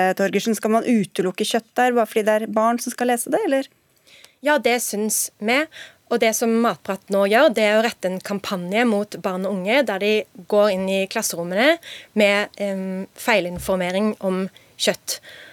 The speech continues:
Speaker 2: Og i dag brukes det mer enn tre ganger mer penger på markedsføring av kjøtt i Norge enn på markedsføring av frukt og grønt. Og vi står overfor en klima- og naturkrise. Da sier F N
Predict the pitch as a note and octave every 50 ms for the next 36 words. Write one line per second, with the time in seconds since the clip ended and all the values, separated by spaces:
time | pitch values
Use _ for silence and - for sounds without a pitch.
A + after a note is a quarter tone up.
0 | - _ - A3 A3 A3 A3 A3 - - A#3 - G#3+ G#3+ A3 G3 A#3 F#3+ - -
1 | F3+ - - G#3 G#3+ A3 G3+ F#3 F3+ G3 G3+ G3+ G#3 - _ _ _ _ - -
2 | - A3 G3+ G#3 G#3+ G3+ G#3+ F3 E3 F3 F#3 G3 F#3+ F3+ G3 - - - A3+ G#3+
3 | F3 E3 F#3+ A#3+ C#4+ D4 C4 _ _ - - G#3+ F#3+ G3 G3 G3+ A3+ - - -
4 | E3 - - F3 E3+ F3 F#3 F3+ - F#3 - _ - - G#3+ A#3 G3 E3+ D#3+ G#3
5 | C4+ D#4+ D#4+ - - - - - - G#3 F#3+ F#3 F#3 - F#3+ - A3 - - -
6 | - - F3+ E3+ E3+ F3 F#3 - F#3 F#3+ F3+ F#3+ F#3 - - - - - F#3 -
7 | - - F#3+ F#3 F#3 F3 F3 - - - - - - - - - - A3 A3 A#3
8 | - - G#3 G#3 B3 A3 F#3 E3 - G3+ F#3+ G#3 G#3+ A3 A3 - - - G#3 G3
9 | F#3 F3 F#3+ G3+ G#3 - G3+ F#3 F#3 F3+ - - - - A3 A3 - F#3 E3 -
10 | - G3+ - - C4+ D#4+ F4 - - - - - - - - - A#3 A3+ G#3+ -
11 | A#3 G#3 - B3+ - - A#3+ B3+ E4 G4+